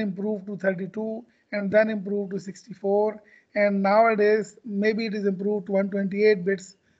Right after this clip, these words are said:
data size। तो again आपका जो भी data size होगा लेकिन उसमें जो, जो एक, uh, word capacity है, जो एक इसका least count है वो byte ही है, ठीक है।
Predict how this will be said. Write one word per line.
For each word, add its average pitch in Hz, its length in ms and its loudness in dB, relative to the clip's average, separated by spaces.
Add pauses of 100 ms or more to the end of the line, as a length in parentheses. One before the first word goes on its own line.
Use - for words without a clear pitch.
(240)
data 196 260 2 (120)
size। 196 300 0 (600)
तो 240 100 6 (800)
again 254 480 2 (560)
आपका 214 320 -2
जो 226 200 0
भी 254 120 0
data 240 240 4
size 233 320 2
होगा 233 220 2
लेकिन 226 220 -4
उसमें 220 260 -8
जो, 196 400 -2 (280)
जो 202 240 0
एक, 196 240 -6
uh, 190 580 0 (340)
word 233 260 8
capacity 214 580 -4
है, 214 180 0
जो 202 260 -2
एक 202 180 -8
इसका 196 280 -6
least 214 400 2
count 202 260 0
है 214 220 -2 (320)
वो 240 80 0
byte 202 400 4
ही 185 100 -4
है, 135 100 -12
ठीक - 360 -16
है। 262 80 -8